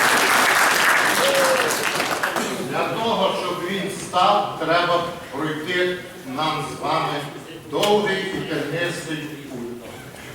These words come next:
шлях. Але головна небезпека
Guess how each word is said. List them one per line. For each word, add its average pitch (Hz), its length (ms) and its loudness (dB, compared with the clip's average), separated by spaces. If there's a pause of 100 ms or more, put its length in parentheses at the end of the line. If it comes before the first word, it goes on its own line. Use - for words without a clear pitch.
(240)
шлях. - 480 4 (280)
Але 190 340 4 (200)
головна 170 540 2 (360)
небезпека 160 840 0